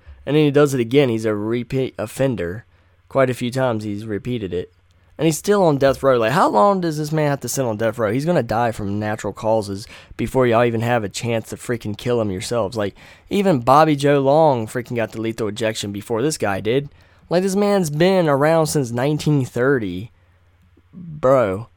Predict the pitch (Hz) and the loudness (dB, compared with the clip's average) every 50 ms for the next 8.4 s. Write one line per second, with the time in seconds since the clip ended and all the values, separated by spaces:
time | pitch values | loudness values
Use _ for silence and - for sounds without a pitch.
0 | _ _ - 185 180 175 185 190 185 180 170 170 175 175 170 160 156 151 165 170 | _ _ -6 -6 -4 0 0 2 4 4 4 4 4 4 4 4 4 6 8 8
1 | 165 147 143 156 160 160 165 160 156 156 151 143 139 135 - - - 156 156 156 | 8 6 4 4 4 4 4 4 4 2 2 0 0 -2 -4 -6 -4 -2 0 0
2 | 147 151 143 135 127 120 127 131 143 147 147 143 135 139 135 135 135 127 131 135 | 0 0 -2 -2 -2 0 2 2 2 2 2 0 0 2 2 4 4 4 4 4
3 | 147 143 127 113 95 90 98 117 - _ _ _ _ _ _ _ _ _ _ _ | 4 4 2 2 -2 -4 -6 -10 -12 _ _ _ _ _ _ _ _ _ _ _
4 | _ - 139 139 139 143 147 147 143 135 143 135 135 131 131 131 131 123 123 123 | _ -4 -2 2 4 4 4 4 4 4 2 2 4 4 4 4 2 2 0 0
5 | 123 117 113 113 120 - 123 127 120 113 107 98 85 104 117 127 127 113 - - | 0 -2 -2 -4 -6 -4 -2 -2 -2 -2 -4 -6 -6 -6 -6 -6 -8 -10 -12 -14
6 | - - _ _ _ _ _ - - 196 180 - 196 175 165 - - 160 151 147 | -20 -20 _ _ _ _ _ -8 -4 -4 -2 -2 -2 -2 -2 -4 -2 0 2 2
7 | 139 151 147 143 113 - - - - - - - - - - - _ _ _ _ | 0 0 -2 -4 -4 -4 -8 -16 -20 -20 -20 -20 -20 -20 -20 -20 _ _ _ _
8 | - - 143 156 165 156 - - | -12 -8 -6 -6 -4 -6 -8 -10